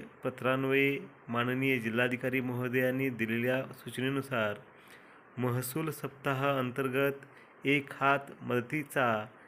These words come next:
दिव्यांगाच्या कल्याणाचा या उपक्रमांतर्गत तालुक्याच्या ठिकाणी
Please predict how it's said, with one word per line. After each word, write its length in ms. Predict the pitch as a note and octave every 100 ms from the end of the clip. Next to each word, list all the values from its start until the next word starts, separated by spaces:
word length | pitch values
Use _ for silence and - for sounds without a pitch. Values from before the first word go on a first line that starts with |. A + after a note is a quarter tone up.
| - -
दिव्यांगाच्या 800 | G#2+ A2+ B2 C3+ C3+ B2+ C3+ C3+
कल्याणाचा 800 | - A#2 A#2+ C3+ C3+ B2 A2 G#2+ - - - - A#2+
या 160 | C3
उपक्रमांतर्गत 1080 | - B2 - C3+ C3 C3 B2+ C3+ B2+ C3+ C#3 C3+ - - - -
तालुक्याच्या 600 | B2+ B2 B2+ C#3+ C3 C#3
ठिकाणी 720 | C3+ C3+ A#2+ C#3 D3 B2+ A2+